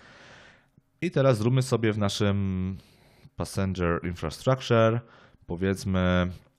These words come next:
nowy folder, nazwijmy go, e, Mappers.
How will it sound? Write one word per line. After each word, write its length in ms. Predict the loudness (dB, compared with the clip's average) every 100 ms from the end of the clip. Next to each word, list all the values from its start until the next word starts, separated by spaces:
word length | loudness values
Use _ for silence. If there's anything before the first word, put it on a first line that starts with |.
| _ _ _ -12 -6
nowy 240 | -4 -4
folder, 540 | 2 2 4 2 0
nazwijmy 400 | -2 -4 -4 -4
go, 300 | -2 -2 -2 -6 _ _ _ _ _ _ _ _ _ _ -12
e, 300 | -8 -6 -4
Mappers. 760 | -2 -4 -2 -2 -2 -8 -18